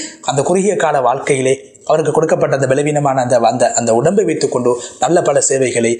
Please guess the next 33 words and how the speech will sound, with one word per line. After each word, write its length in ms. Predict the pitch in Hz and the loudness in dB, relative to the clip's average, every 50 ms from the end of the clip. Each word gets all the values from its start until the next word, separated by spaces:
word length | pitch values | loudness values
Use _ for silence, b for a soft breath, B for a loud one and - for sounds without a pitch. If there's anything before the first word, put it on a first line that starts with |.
| B B B - | B B B -6
செய்து 400 | - - - 170 185 208 220 240 | -4 -2 0 0 0 0 0 0
இந்த 140 | 208 170 160 | 0 2 2
உலகத்திலே 400 | 151 151 143 151 147 147 139 131 | 2 2 2 0 0 0 0 0
வாழ்ந்து, 400 | 123 120 123 135 143 139 135 127 127 B B B B - | 2 0 0 -2 -2 -4 -2 -2 -4 B B B B -4
உலகத்திலே 420 | 139 147 147 156 151 156 147 139 | -2 0 0 0 0 0 0 0
முன்மாதிரியாக 640 | 135 165 196 220 220 214 202 170 170 160 151 139 | 0 0 0 0 0 0 0 0 0 0 0 0
வாழ்ந்து 380 | 135 127 127 131 135 127 127 127 123 B B B B B _ - 117 | 0 0 0 0 -2 -2 -2 -2 -4 B B B B B _ -4 -2
மரணித்திருக்கிறார்கள். 960 | 127 135 143 160 160 151 - - 131 127 - - 117 113 110 104 120 110 110 B B B - | -2 -2 -2 -2 -4 -2 0 0 -2 0 0 -2 -2 -2 -2 -2 -4 -4 -4 B B B -8
பிரபல்யத்தை 560 | - 160 165 156 165 160 156 151 147 151 156 151 | -4 -4 -2 0 0 0 0 0 0 0 0 -2
அவர்கள் 220 | 135 131 127 120 | -2 0 -2 -2
எதிர்பார்க்கவில்லை. 540 | 120 120 127 113 110 - 117 107 104 101 - | -2 0 -2 -2 -2 -2 -4 -4 -2 -2 -2
சஹாபாக்களுக்கு 560 | - 131 160 170 170 165 - 160 151 156 151 | -2 0 0 0 0 0 0 0 0 0 0
மத்தியிலே 280 | 139 - 175 180 156 B B B B B | 0 0 0 0 0 B B B B B
அல் 180 | - 160 151 | -2 0 2
பரா 160 | 160 156 175 208 | 2 2 2 0
இப்னு 220 | 214 180 190 170 | 0 -2 -2 0
மாலிக் 340 | 160 160 170 190 196 - 175 | 0 0 0 0 0 0 2
ரலியல்லாஹு 380 | 170 170 170 165 165 160 170 165 | 2 2 2 4 2 2 2 2
தஆலா 200 | 170 175 170 170 | 2 2 2 2
அன்ஹு 140 | 175 185 | 2 2
அவர்கள் 200 | 185 220 233 202 | 2 2 2 0
மிகவும் 240 | 214 233 262 269 247 | 0 0 0 0 0
பிரபல்யம் 440 | 247 240 240 226 240 233 247 233 233 | 0 0 0 0 0 -2 -2 0 0
குறைந்தவர்களாகத்தான் 800 | 220 220 233 220 208 196 190 180 175 160 143 151 - 185 175 151 | 0 0 0 0 0 0 0 0 0 0 0 -2 -2 -2 -2 -2
இருந்தார்கள். 340 | 139 131 120 110 110 107 B B B B B | -2 -2 -2 -2 -2 -4 B B B B B
அதனால் 280 | B - 175 202 226 220 | B -2 0 0 2 2
தான் 100 | - 214 | 0 0
அருமை 160 | 208 202 196 | 0 -2 -2
நாயகம் 220 | 190 196 196 170 | -2 -2 -2 -2
ஸல்லல்லாஹு 200 | 196 185 180 175 | 0 0 0 0
அலைஹி 100 | 175 170 | 0 -2
வஸல்லம் 180 | 180 160 147 - | -2 -2 -2 -2
சொன்னாங்க, 260 | 160 160 156 165 196 | -2 -2 0 0 0